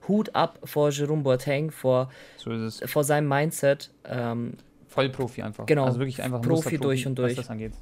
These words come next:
Speaker 2: Genau. Und vielleicht nicht nur, um über den F C Bayern München zu reden, Anton. Äh, man muss Leipzig appreciaten, die sind auf dem Platz zwei. Borussia, äh, Dortmund,
Speaker 1: Appreciaten.
Speaker 2: auch geisteskrank.
Speaker 1: <laughs>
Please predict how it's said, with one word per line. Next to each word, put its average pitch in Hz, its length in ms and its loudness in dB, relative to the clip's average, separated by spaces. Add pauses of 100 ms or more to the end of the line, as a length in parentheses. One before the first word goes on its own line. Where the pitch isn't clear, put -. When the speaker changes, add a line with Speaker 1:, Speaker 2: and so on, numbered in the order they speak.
(300)
Speaker 2:
Genau. 104 260 -8 (520)
Und 143 160 -2
vielleicht 151 280 0
nicht 151 220 -4
nur, 139 160 -2
um 123 380 -6 (260)
über 120 120 -2
den 120 100 2
F 127 100 -2
C - 100 -8
Bayern 113 140 -4
München 156 240 -2
zu 131 100 -8
reden, 139 140 -2
Anton. 135 300 -4 (520)
Äh, 113 140 0
man 117 140 0
muss 131 280 -4
Leipzig 143 380 0
appreciaten, 143 580 -6 (100)
die 117 60 -8
sind 113 80 -2
auf 117 80 -2
dem 117 120 -8
Platz - 260 -6
zwei. 131 360 0 (160)
Borussia, 123 460 2 (220)
äh, - 20 0
Dortmund, 131 360 0
Speaker 1:
Appreciaten. 127 420 0
Speaker 2:
auch 104 100 2
geisteskrank. 127 680 0 (460)
Speaker 1:
<laughs> 156 440 0